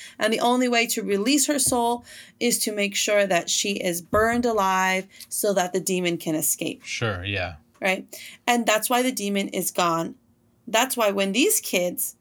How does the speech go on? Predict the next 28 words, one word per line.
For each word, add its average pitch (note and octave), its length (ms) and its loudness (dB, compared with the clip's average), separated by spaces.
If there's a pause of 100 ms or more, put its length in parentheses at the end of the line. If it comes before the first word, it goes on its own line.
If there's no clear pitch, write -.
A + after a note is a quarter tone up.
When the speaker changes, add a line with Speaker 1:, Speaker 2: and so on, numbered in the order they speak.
(200)
Speaker 1:
come A#3+ 300 0
into D4+ 380 2
the G#3 100 -2
cabin, G#3 640 -2 (420)
they A#3 200 0
find, A3 540 0 (600)
uh, F#3 160 2
when G3+ 160 2
they G3 80 0
finally G#3+ 320 0
get, G3+ 260 2 (280)
find G3+ 260 2
their G3+ 120 4
way G3 180 2
into G3+ 360 0
the G#3 80 -2
cellar, F#3+ 320 4
because, F3+ 380 -2
you D3+ 160 -2
know, E3 120 -10 (420)
they D3+ 80 0
find D3+ 280 0
their E3+ 100 2
way F3 120 4
into F3+ 200 -2
the B3 80 0
cellar. G3 380 0 (480)
Um, G3 460 -2